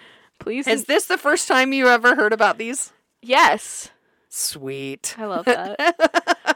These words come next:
Speaker 1: Well,
Speaker 2: I love,
Speaker 1: to
Speaker 2: I love
Speaker 1: whoever
Speaker 2: a blind
Speaker 1: looked at The
Speaker 2: episode.
Speaker 1: Rock and said, "That's not possible," could you please open up your mind just, just a,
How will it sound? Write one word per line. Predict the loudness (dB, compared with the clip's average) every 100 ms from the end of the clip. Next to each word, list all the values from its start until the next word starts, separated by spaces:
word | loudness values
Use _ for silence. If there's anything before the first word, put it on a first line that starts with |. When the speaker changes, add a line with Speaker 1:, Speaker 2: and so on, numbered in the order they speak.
| 0
Speaker 1:
Well, | 8 10 12 10
Speaker 2:
I | 8 6
love, | 6 8 8 6
Speaker 1:
to | 8
Speaker 2:
I | 10
love | 12
Speaker 1:
whoever | 10 10 8
Speaker 2:
a |
blind | 8 8 8 6
Speaker 1:
looked | 6
at |
The | 8 8
Speaker 2:
episode. | 8
Speaker 1:
Rock | 10 8 6 0
and | 0 0
said, | 2 4 6 4 -2 4
"That's | 6 6 6
not | 4 6
possible," | 4 2 2 0 0
could | -2 -2
you | -4
please | -2 2 4 2 2
open | 0 2
up | -4 -4
your | 0
mind | 2 0
just, | -6 -10 -10 -10 -12 -10
just | -6 -6 0
a, | 2